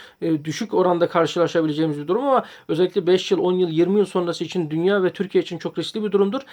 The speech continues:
Antibiyotiklerin işe yaramadığı bakteri tipleri ortaya çıkabilir. Bu gerçekten de korkunç sonuçlara neden olabilir. Bu gerçekten çok ölümcül sonuçlara neden olabilir. Çünkü antibiyotiklerin işe yaramadığı bakteri türlerinin ortaya çıkması demek toplumun önemli bir kısmının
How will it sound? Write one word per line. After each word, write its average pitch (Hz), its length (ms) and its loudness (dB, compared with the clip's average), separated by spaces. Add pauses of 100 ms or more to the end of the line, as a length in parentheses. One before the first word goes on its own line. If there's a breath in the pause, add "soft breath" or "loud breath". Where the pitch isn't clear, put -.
(180 loud breath)
Antibiyotiklerin 208 800 0
işe 220 200 -4
yaramadığı 226 420 4
bakteri 220 480 0
tipleri 208 360 -2
ortaya 170 240 2
çıkabilir. - 400 -4 (220 loud breath)
Bu 196 80 -2
gerçekten 208 460 0
de 185 100 4
korkunç 190 480 0
sonuçlara 220 420 2
neden 226 240 0
olabilir. 220 340 2
Bu 156 80 -4
gerçekten 175 360 -2
çok 185 220 -2
ölümcül 170 300 -2
sonuçlara 214 380 0
neden 202 120 2
olabilir. 196 300 2 (220 loud breath)
Çünkü 202 220 0
antibiyotiklerin 196 880 2
işe 165 200 -4
yaramadığı 196 460 2
bakteri 180 300 -2
türlerinin 175 360 0
ortaya 170 280 -4
çıkması 196 420 -6
demek 226 220 -2 (220 loud breath)
toplumun 202 360 0
önemli 196 440 0
bir 190 100 -2
kısmının 190 400 -4